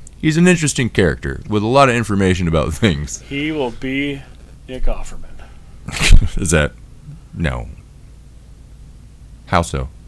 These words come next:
Speaker 1: He doesn't have a mustache. Does he have a mustache?
Speaker 2: He's got a whole goat.
Speaker 1: Does he? Well, you gotta have a mustache. Goat cheese. Ugh.
Speaker 2: Well, I mean, once it gets to the point of having to be Nick Offerman 'cause the zombie apocalypse is broken out,
Speaker 1: That is
Speaker 2: he'll,
Speaker 1: true.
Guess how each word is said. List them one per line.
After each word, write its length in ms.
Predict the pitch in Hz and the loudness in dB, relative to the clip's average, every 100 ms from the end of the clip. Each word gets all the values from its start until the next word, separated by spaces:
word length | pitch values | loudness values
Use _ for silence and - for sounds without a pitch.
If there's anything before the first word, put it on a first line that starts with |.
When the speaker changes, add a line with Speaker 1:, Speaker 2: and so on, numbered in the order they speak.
| - - - | -20 -20 -12
Speaker 1:
He 60 | 135 | -4
doesn't 100 | 139 | 0
have 120 | 139 | 2
a 40 | 117 | 2
mustache. 480 | 95 - 71 65 | 2 0 -4 -6
Does 120 | - 98 | -8 -4
he 60 | |
have 100 | 120 | -4
a 20 | |
mustache? 400 | 107 113 123 123 - - - - - - - - - - - | -4 -6 -8 -8 -10 -12 -14 -18 -20 -20 -20 -20 -20 -20 -20
Speaker 2:
He's 180 | 185 202 | -20 -16
got 160 | 170 143 - - - | -16 -16 -18 -20 -20
a 40 | |
whole 360 | 175 165 165 156 | -20 -20 -20 -18
goat. 340 | 151 175 117 - - - | -12 -12 -12 -16 -20 -4
Speaker 1:
Does 160 | 104 | -2
he? 220 | 135 151 131 | 0 -2 -2
Well, 260 | 95 92 82 | -2 0 0
you 100 | - | -4
gotta 180 | 78 71 | -6 -4
have 120 | 67 | -6
a 40 | |
mustache. 480 | 60 64 - - - - | -6 -10 -10 -14 -16 -14
Goat 200 | 58 58 | -14 -12
cheese. 380 | 57 62 - - | -14 -14 -14 -8
Ugh. 160 | 85 73 - - - | -6 -2 -4 -6 -12
Speaker 2:
Well, 320 | 190 175 196 185 | -8 -8 -8 -10
I 100 | 180 | -10
mean, 220 | 175 165 | -8 -6
once 220 | 160 160 | -8 -8
it 60 | 165 | -10
gets 200 | 165 - | -10 -10
to 60 | 151 | -8
the 100 | 139 | -8
point 300 | 160 156 147 | -6 -8 -6
of 80 | 127 | -4
having 240 | 147 143 | -4 -4
to 60 | 131 | -8
be 180 | 131 143 | -6 -6
Nick 220 | 143 123 | -6 -4
Offerman 520 | 135 170 160 113 123 | -2 -2 -4 -10 -10
'cause 120 | 127 113 | -10 -12
the 60 | |
zombie 360 | 107 127 156 156 | -8 -6 -6 -8
apocalypse 540 | 110 117 101 104 98 | -8 -10 -10 -14 -16
is 100 | 107 | -14
broken 380 | - 104 98 107 | -14 -16 -16 -18
out, 260 | 87 - 78 | -12 -12 -8
Speaker 1:
That 120 | - | -6
is 160 | 71 67 | -6 -4
Speaker 2:
he'll, 260 | 151 143 | -2 -2
Speaker 1:
true. 80 | 139 | -4